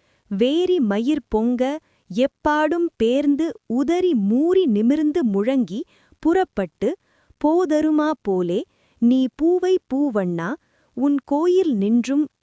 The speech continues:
இங்கனே போந்தருளி, கோப்புடைய சீரிய சிங்காசனத்திருந்து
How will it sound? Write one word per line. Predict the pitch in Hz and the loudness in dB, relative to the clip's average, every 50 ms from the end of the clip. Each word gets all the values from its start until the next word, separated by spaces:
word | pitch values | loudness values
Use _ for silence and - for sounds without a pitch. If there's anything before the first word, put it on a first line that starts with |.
| 190 185 | -6 -2
இங்கனே | 240 294 330 320 330 339 320 320 339 349 349 - - - | 0 0 0 0 0 0 0 0 0 -2 -4 -6 -4 -2
போந்தருளி, | 226 247 285 311 294 233 208 190 185 180 170 160 175 247 359 - _ _ _ _ _ _ _ _ - | 0 0 0 0 0 0 0 -2 -2 -2 -4 -4 -4 -6 -6 -8 _ _ _ _ _ _ _ _ -2
கோப்புடைய | 294 311 359 381 - - 339 320 311 311 302 285 302 320 | 0 2 2 2 0 0 0 0 0 0 0 0 -2 -2
சீரிய | 302 - - - 262 269 294 330 320 311 302 339 330 - - - | -4 -4 -6 -4 -2 0 0 0 0 0 0 -2 -2 -4 -4 -4
சிங்காசனத்திருந்து | 240 254 285 294 277 302 294 311 311 - - - 226 233 254 277 _ _ - 220 214 202 208 185 175 160 - 202 | -2 0 0 0 0 0 0 0 -2 -4 -4 -4 -2 0 -2 -2 _ _ -6 -4 -2 0 0 -2 -2 -2 -2 -4